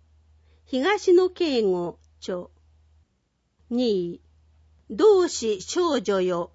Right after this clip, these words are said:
敵を撃て、大阪藤馬著。三位、朝鮮朝顔、カタカナ、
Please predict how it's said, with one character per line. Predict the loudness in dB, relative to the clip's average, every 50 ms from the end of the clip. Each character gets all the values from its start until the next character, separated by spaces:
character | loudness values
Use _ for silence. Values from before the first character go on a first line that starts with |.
| _ _ _
敵 | -8 -6 -6 -4 -2 0 2
を | 2 4 4 2
撃 | 2 0 -6
て、 | -8 -8 -10 -10 -10 -10 _ _ _ _ _ _ _ _ _ _ _ _ _ _ _ _ _ _ _ _ _ _ _ _
大 | 0 2 2 2 2
阪 | 0 -4 -6 -8 -6 -8 -8
藤 | -6 -4 -4 -2 -2 -2 -2
馬 | -4 -6 -8 -10 -14 -18 _ _ _ _ _ _ _
著。 | -14 -10 -10 -10 -10 -10 _ _ _ _ _ _ _ _ _ _ _ _ _ _ _ _ _ _ _ _ _ _
三 | -12 -6 -2 -2 -2 -2 -4 -6 -6
位、 | -6 -6 -8 -8 -10 -14 _ _ _ _ _ _ _ _ _ _ _ _ _ _ _
朝 | 0 4 6 6 6 6 4 2
鮮 | 2 2 4 6 6 6 6 4 0
朝 | -2 -2 0 -2 0 0
顔、 | 0 0 0 0 -2 -4 -6 -8 -10 _ _ _ _ _ _ _ _ _ _ _
カ | -20 -18 -12
タ | -10 -10 -10
カ | -8 -8 -10
ナ、 | -8 -10 -12 -14